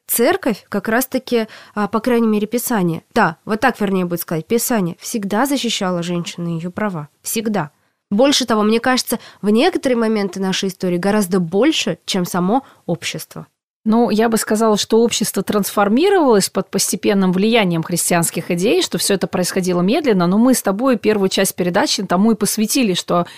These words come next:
Speaker 2: вещи, которые кажутся нам очевидными и простейшими, доходили до людей очень долго,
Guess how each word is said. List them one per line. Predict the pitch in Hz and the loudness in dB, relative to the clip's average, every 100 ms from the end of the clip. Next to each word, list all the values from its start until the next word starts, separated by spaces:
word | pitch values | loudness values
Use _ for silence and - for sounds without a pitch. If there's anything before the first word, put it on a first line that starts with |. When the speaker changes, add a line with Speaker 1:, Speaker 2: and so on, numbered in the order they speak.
| - - | -12 0
Speaker 2:
вещи, | 226 247 - | 2 2 0
которые | 190 196 196 | -2 -2 0
кажутся | 208 202 - 190 | 0 0 -2 0
нам | 196 185 | 0 0
очевидными | - - 208 370 403 240 175 - - - | 0 0 0 2 2 2 0 -4 -14 -2
и | 233 | 2
простейшими, | 254 240 - 247 185 - 170 | 4 2 4 4 4 2 0
доходили | 165 196 202 330 320 | -2 0 2 4 4
до | 220 | 4
людей | 220 240 262 | 4 2 2
очень | 247 233 - 180 | 4 4 4 2
долго, | 170 170 151 | 2 0 -4